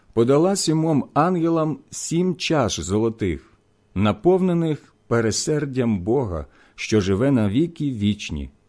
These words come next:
І сповнився храм димом від слави Бога і від сили його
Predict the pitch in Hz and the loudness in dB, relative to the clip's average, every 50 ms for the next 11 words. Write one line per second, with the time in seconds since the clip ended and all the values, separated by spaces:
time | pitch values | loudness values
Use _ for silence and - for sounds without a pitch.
0 | _ _ _ _ _ _ _ _ _ _ _ _ _ _ _ - 123 131 123 - | _ _ _ _ _ _ _ _ _ _ _ _ _ _ _ 0 0 0 0 -2
1 | - _ - 208 202 202 202 185 156 127 - - 107 104 - - 139 160 170 175 | -4 _ 2 4 4 4 2 0 -2 -4 -4 -4 -6 -6 -6 -6 -4 -4 -2 -2
2 | 170 139 101 73 - - _ _ - 82 80 82 175 202 208 196 190 180 175 170 | -2 -2 -4 -4 -8 -14 _ _ -14 -10 -4 0 2 2 4 2 2 0 0 -2
3 | - - 98 87 123 131 127 - - - 147 156 165 165 151 147 135 117 120 139 | -4 -6 -4 -2 -2 -2 -2 -6 -8 -4 -4 -2 -2 0 0 0 0 0 2 2
4 | 151 135 90 87 78 71 - _ _ _ _ _ - 170 165 147 139 135 135 - | 2 2 0 -2 -4 -6 -8 _ _ _ _ _ -2 0 2 2 2 0 0 -2
5 | - - 165 165 160 151 127 110 95 92 87 78 80 71 69 69 | -2 2 2 4 4 4 4 2 2 0 -2 -2 -4 -4 -6 -8